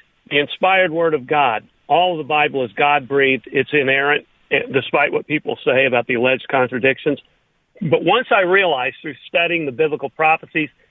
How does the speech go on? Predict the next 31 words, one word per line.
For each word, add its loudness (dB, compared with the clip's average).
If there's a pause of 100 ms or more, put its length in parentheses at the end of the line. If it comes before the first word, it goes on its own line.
(280)
and 0
other 0 (160)
proofs 4 (600)
for 2
Christianity's 0 (160)
truth, 4 (420)
<clears throat> -10
I 2
was 2
convinced -2
that 0
I 2
was -4
holding 2
in 2
my 2
hands 0
the -2
Word 4
of -4
God, 2
and -4
that 0
was -4 (120)
an -2
epiphany. -2
That 0
was -8
a 0
goosebump -2
experience, -2